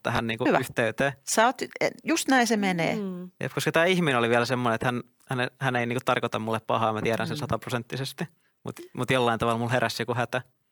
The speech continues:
Speaker 2: Kyllä.
Speaker 3: Mm.
Speaker 2: Ja näin se menee. Ensin tuntuu, että sä ehkä niinku vastasit, kun se tilanne on ohi ja sä oot ehkä jossain muualla turvassa, sä huomaat, mitä siinä tapahtuu. Sit se
Speaker 1: Mm.
Speaker 2: tulee koko ajan lähemmäksi, mut vielä sä, se tapahtuu ja sit sä oot niinku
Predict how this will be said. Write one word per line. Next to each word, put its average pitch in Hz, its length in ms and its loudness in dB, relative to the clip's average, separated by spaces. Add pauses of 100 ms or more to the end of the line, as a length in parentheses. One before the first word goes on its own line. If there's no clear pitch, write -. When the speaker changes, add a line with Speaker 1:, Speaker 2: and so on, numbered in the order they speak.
(120)
Speaker 2:
Kyllä. 202 280 2
Speaker 3:
Mm. 196 440 -8 (680)
Speaker 2:
Ja 226 80 2
näin 339 200 4
se 277 120 4
menee. 226 420 4
Ensin 277 300 4
tuntuu, 226 280 4
että 196 120 4
sä 202 120 6
ehkä 208 240 4
niinku 165 280 -2
vastasit, 170 400 2
kun - 100 -6
se 196 100 0
tilanne 170 380 4
on 139 80 0
ohi 226 320 4
ja 185 100 4
sä 170 160 2
oot 160 140 2
ehkä 165 240 2
jossain 160 360 2
muualla 185 420 2
turvassa, 214 600 2
sä 185 140 4
huomaat, 160 500 2
mitä 156 220 0
siinä 160 280 -2
tapahtuu. 160 540 0 (500)
Sit 262 160 0
se - 80 2
Speaker 1:
Mm. 247 40 -2
Speaker 2:
tulee 254 260 4
koko 349 300 2
ajan 202 220 6
lähemmäksi, 180 720 2
mut 165 160 -6
vielä 226 220 6
sä, 196 180 2 (160)
se 214 120 2
tapahtuu 202 720 2
ja 170 120 4
sit 175 200 0
sä - 140 4
oot 170 120 0
niinku 160 260 -8